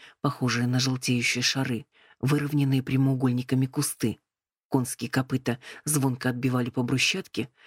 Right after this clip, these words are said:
шелестели колёса экипажа. Мы минули дворцовые ворота. «Куда мы едем?» «Лера, ты мне доверяешь?»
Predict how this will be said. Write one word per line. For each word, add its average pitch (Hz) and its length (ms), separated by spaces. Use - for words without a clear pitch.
шелестели 139 580
колёса 127 520
экипажа. 117 680
Мы 135 260
минули 147 420
дворцовые 127 540
ворота. 123 500
«Куда 196 220
мы 185 120
едем?» 156 460
«Лера, 131 480
ты 147 120
мне 131 200
доверяешь?» 139 720